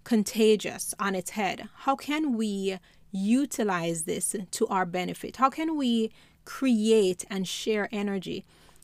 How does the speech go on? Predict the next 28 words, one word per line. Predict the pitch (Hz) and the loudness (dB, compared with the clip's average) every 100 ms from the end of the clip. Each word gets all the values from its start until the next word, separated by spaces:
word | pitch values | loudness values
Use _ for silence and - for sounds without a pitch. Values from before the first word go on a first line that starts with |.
| - | 2
instead | 226 214 - 240 226 | 4 4 4 4 6
of | 220 208 | 4 2
creating | - - 226 214 202 208 185 165 196 233 - 180 180 | -4 -2 2 4 2 0 -4 -4 -6 -6 -10 -12 -4
and | 196 190 | -2 -2
sharing | 196 185 175 175 | -2 0 -2 -2
overwhelm? | 220 247 208 175 104 - 233 - - _ _ - - | 0 0 0 -2 -4 -6 -12 -18 -20 _ _ -8 4
Well, | 254 226 | 6 8
my | 233 240 | 6 2
solution, | 226 233 226 214 190 | 2 0 0 0 -2
if | 185 - - | -2 -6 -6
you've, | 196 185 | -4 -2
<laughs> | 214 - | -2 -2
if | 247 | 2
you've | 233 | 4
been | 208 202 | 4 4
listening, | 214 262 - 190 180 190 - - - - | 4 4 2 0 0 -4 -14 -18 -20 -4
you've | 226 214 | 0 4
been | 226 | 4
hearing | 214 226 247 277 254 | 6 6 4 6 4
me | 202 | 4
talk | - 208 233 247 | 0 0 0 0
about | 202 170 175 170 - 202 - - - - - | -4 2 2 2 -4 -10 -16 -20 -20 -20 -2
the | 202 | 2
secret | - - 240 233 233 | 2 4 2 2 0
sauce | - 226 208 185 | 2 2 2 0
for | - 196 | -4 -6
high-performing | - - 208 214 214 - 202 190 180 180 | -4 0 0 0 -4 -4 -2 -2 -2 -4
teams | - 190 170 170 | -2 -4 -4 -8